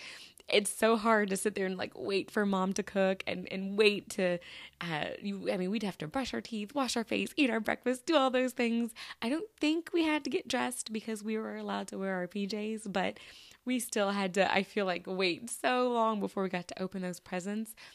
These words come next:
But honestly, that's, that's the thing that I hang on to. That's the thing that we hold on to today, that even now,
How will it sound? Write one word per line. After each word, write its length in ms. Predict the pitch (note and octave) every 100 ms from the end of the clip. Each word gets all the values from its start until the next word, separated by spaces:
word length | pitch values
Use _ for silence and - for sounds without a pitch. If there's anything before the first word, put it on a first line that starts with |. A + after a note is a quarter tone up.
| - -
But 120 | G#3
honestly, 500 | G3 G3+ G#3 - G3+
that's, 320 | G3 F3+ G#3 - -
that's 220 | F3+ -
the 120 | F#3+
thing 320 | - F#3+ F#3
that 220 | F3 - -
I 100 | E3+
hang 220 | F3 F3+
on 220 | F3 F3 F3+
to. 120 | F3
That's 160 | - -
the 100 | G3
thing 240 | G3 F#3+
that 200 | F3+ B3+ - - - _
we 100 | G3
hold 220 | F#3 F#3+
on 180 | F3+ F3
to 160 | - F3+
today, 540 | - F3+ E3 E3 F3
that 180 | G3 B3
even 320 | B3+ C4+ C4+
now, 440 | B3+ B3 A#3+ A3+